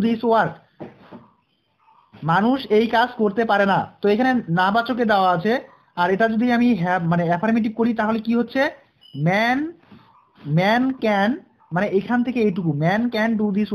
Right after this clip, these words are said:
work, এটুকু হচ্ছে অ্যাফার্মেটিভ। আর এটা যদি না বাচক করি তাহলে ma-, no man can do this work। তো নোটা কোথায় বসালাম? নোটা বসালাম ম্যানের পূর্বে, মানে নাউনের পূর্বে, ঠিক আছে? ম্যানটা হচ্ছে, ম্যানটা হচ্ছে এখানে নাউন।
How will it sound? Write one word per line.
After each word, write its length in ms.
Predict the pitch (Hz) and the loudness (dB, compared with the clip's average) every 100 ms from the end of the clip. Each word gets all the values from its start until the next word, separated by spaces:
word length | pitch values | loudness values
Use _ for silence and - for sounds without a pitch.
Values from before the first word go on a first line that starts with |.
| 185 | 0
work, 200 | 214 262 160 | 0 -2 -4
এটুকু 260 | 170 208 | -2 0
হচ্ছে 200 | 220 220 220 | 0 0 -2
অ্যাফার্মেটিভ। 480 | 180 208 220 262 320 - - - - | 0 -2 0 -2 -4 -6 -12 -14 -6
আর 120 | 160 175 | 0 2
এটা 120 | 214 | 2
যদি 180 | 214 226 | 0 2
না 240 | 202 185 196 | 2 2 0
বাচক 200 | 214 233 | -2 -2
করি 220 | 240 311 440 - - - | 0 0 -4 -10 -10 -2
তাহলে 260 | 196 214 233 233 _ _ - - 147 170 | 0 2 0 -4 _ _ -14 -10 -2 2
ma-, 280 | 202 220 160 175 | 2 0 0 2
no 120 | 214 269 262 | 4 4 4
man 180 | 240 240 247 | 4 2 0
can 200 | 226 226 220 | 0 2 2
do 60 | 220 196 | 2 2
this 120 | 196 165 | 0 0
work। 160 | 135 107 - _ - - | 0 -4 -12 _ -16 -4
তো 100 | 220 | 2
নোটা 300 | 208 208 247 | 4 4 2
কোথায় 260 | 240 233 247 | 0 0 0
বসালাম? 380 | 240 254 262 415 - _ _ - | 0 0 0 -2 -10 _ _ -2
নোটা 360 | 156 190 214 233 | 0 2 2 2
বসালাম 600 | 185 190 233 208 214 320 _ _ 147 | 0 0 0 2 0 -4 _ _ -2
ম্যানের 400 | 170 185 233 233 | 0 2 2 0
পূর্বে, 320 | 208 190 165 | 0 2 2
মানে 200 | 143 185 | 2 2
নাউনের 440 | 220 175 190 208 226 | 2 2 2 2 2
পূর্বে, 300 | 196 160 127 - _ - - - - | 0 0 -2 -6 _ -20 -20 -20 -6
ঠিক 100 | 247 | -2
আছে? 140 | 233 | 0
ম্যানটা 340 | 185 196 220 240 247 | 0 0 0 0 0
হচ্ছে, 160 | 240 190 | -2 -4
ম্যানটা 320 | 185 208 240 | -2 0 0
হচ্ছে 180 | 240 247 | -2 -2
এখানে 180 | 247 220 | -2 0
নাউন। 280 | 156 131 | 0 -4